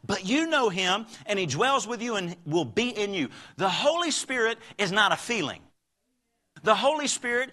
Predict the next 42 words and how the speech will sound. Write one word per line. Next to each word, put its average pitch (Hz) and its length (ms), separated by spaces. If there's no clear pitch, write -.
is 208 180
not 165 360
a 202 100
dove. 185 600
Though 156 160
we 160 140
see 233 200
in 170 120
John 165 260
three, 196 300
when 139 300
he 143 220
comes, 220 500
and 156 180
he 175 200
comes 240 460
on 302 320
Jesus 147 460
when 143 120
he 160 60
was 131 140
baptized 107 460
in 101 60
the 98 60
Holy 95 240
Spirit, 143 380
it 190 100
is 151 120
in 151 100
the 131 80
appearance 294 800
of 156 180
a 127 60
dove, 113 440
in 240 180
the 180 140
likeness, 190 600
but 214 180
he's 185 220
not 156 280
a 110 80
bird. 85 520